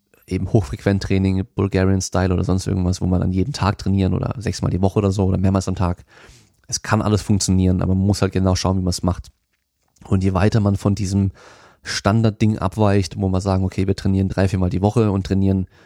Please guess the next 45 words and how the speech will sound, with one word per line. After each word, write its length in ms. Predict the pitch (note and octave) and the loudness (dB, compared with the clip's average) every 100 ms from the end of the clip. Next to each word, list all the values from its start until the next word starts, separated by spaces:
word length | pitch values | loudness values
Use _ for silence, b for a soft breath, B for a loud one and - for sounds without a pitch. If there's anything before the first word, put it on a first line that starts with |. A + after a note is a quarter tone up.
| b b b _ | b b b _
irgendwie 300 | G#2+ G2 G2 | 0 2 2
den 100 | G2 | 2
ganzen 240 | F#2+ G2 | 2 0
Körper 380 | G2+ G#2 G2 G2+ | 2 2 2 2
im 80 | F#2+ | 0
Schnitt 260 | F2+ G#2 - | 0 -2 0
zweimal 300 | F#2+ F#2+ F#2 | 0 2 2
die 100 | F#2+ | 2
Woche, 320 | G#2 B2 G#2+ - _ _ _ | 2 0 -2 -6 _ _ _
also 240 | - F#2+ F2 | -4 -2 0
alle 140 | G#2 | 2
Muskelgruppen 540 | G#2 - A2 A2 A2 | 2 0 -2 -2 0
so 200 | G#2+ G#2+ | 0 0
ganz 260 | G2 G2 F#2 | 0 -2 0
grob 240 | - G2 | 0 -2
zweimal, 280 | - F#2+ F#2+ - | 0 -2 -2 -4
zwei, 140 | - F#2+ | -4 -2
dreimal 240 | F#2+ F#2+ | 2 2
die 120 | F#2+ | 2
Woche. 260 | F#2+ F#2+ F#2 B B B B B | 0 0 0 B B B B B
Je 120 | G2 | 2
mehr 220 | F#2 G2+ | 4 4
man 120 | G#2 G2 | 4 2
davon 260 | G2 - | -2 -4
abweicht, 480 | - - A2 G2+ G2 | -6 -2 2 2 0
desto 240 | F#2+ - F#2+ | -4 -2 -4
eher 320 | - G2 G2+ | -2 0 2
muss 180 | G#2+ - | 2 2
man 140 | G2 | 0
auch 80 | F#2+ _ _ _ _ - | -2 _ _ _ _ -2
genau 340 | F#2 F#2 G2 | 2 4 4
drauf 200 | G#2+ G2 | 2 -2
achten, 440 | - - - G2 G2 A2 | -4 -6 -2 -2 -2 -2
was 260 | G#2+ A2 | -2 -2
und 160 | - G2 | -2 0
wie 80 | F#2+ | 2
mache 200 | F#2+ G#2 | 2 0
ich 40 | |
das 160 | - - | -2 -2
auch, 160 | A2 | 0
damit 240 | G2+ F#2+ F#2+ | 0 0 0
ich 80 | F#2 | 2
da 140 | G2 | 2
jetzt 200 | F#2 - | 0 -2
keine, 460 | - F#2+ G2 F#2+ | 0 2 2 2